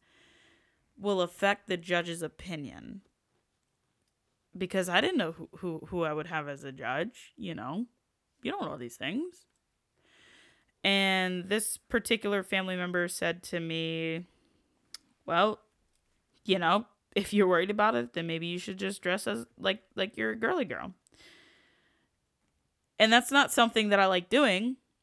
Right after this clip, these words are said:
You know, I'm, I, yes, I identify as a female. I am a female. But I don't like dressing in dresses or skirts or anything like that. Um, I like to wear suits and, and things of that nature.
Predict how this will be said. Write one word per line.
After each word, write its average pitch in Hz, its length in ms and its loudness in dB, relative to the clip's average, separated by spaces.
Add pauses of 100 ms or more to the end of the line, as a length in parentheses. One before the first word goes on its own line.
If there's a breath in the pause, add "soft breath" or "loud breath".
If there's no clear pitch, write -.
(220)
You 180 160 -4
know, 175 280 0
I'm, 180 320 0 (100)
I, 175 260 2
yes, 180 400 -2
I 180 120 2
identify 180 560 -2
as 214 120 -4
a 240 60 -6
female. 165 320 -6
I 202 140 -2
am 175 100 -6
a 170 60 -6
female. 165 480 -6 (880)
But 190 160 0
I - 80 4
don't - 260 0
like 185 240 2
dressing 190 540 -2
in 165 180 -8
dresses 226 640 -2
or 156 160 -2
skirts 196 640 -4
or 180 60 -4
anything 175 280 -8
like 233 220 -6
that. 143 380 -4 (760 soft breath)
Um, 147 540 -6
I - 80 -2
like 165 160 -2
to 180 80 -2
wear 185 100 2
suits 190 720 0
and, 165 520 -8
and 160 320 -10
things 175 500 -8 (420)
of 185 220 6
that 180 220 0
nature. 262 540 -4